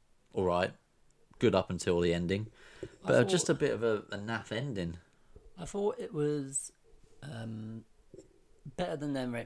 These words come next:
Speaker 2: Mania match. And just that little bit of animosity between the two and the tension and actual dislike
Speaker 1: Yeah.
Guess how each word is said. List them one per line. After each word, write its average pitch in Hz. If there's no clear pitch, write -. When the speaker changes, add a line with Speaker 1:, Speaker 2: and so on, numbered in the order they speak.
Speaker 2:
Mania 107
match. -
And 120
just -
that 156
little 160
bit 156
of 127
animosity 127
between 110
the 104
two 120
and 117
the 113
tension 113
and 104
actual 104
dislike -
Speaker 1:
Yeah. 87